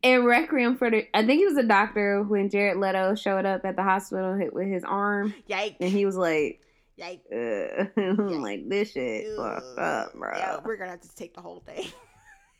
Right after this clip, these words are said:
Speaker 2: He's in a lot of, uh, Criminal Intent, too. Or he's in a couple of Law and Orders.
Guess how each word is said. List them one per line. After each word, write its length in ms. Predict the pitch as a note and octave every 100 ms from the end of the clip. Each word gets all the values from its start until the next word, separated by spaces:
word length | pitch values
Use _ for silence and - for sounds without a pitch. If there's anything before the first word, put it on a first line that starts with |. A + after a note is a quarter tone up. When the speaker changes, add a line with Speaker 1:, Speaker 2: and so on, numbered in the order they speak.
| - - _ _ _ _ - _ _ _ _ - - _ _ - - _ _ _ _ _ _ _ _ _ _ _ D5+ C#5+ D5+ B4 A4+ F#4+
Speaker 2:
He's 240 | F#4+ G4 F#4
in 60 | G4
a 80 |
lot 240 | F#4 E4+ D#4+
of, 120 | D4+
uh, 160 | D4 C#4+ -
Criminal 280 | D#4+ D#4 C#4+
Intent, 460 | C4+ B3+ D4 D4 -
too. 500 | D#4 E4 B3 A#3 A#3+ _ _ _ _
Or 60 | A3
he's 240 | B3 C4+
in 60 | A#3
a 40 |
couple 360 | A#3 C#4+ A#3+ A3+
of 100 | F#3+ _ _ _ _ _
Law 240 | A3 G3+
and 100 | G3+
Orders. 420 | G3+ G3 G3 G3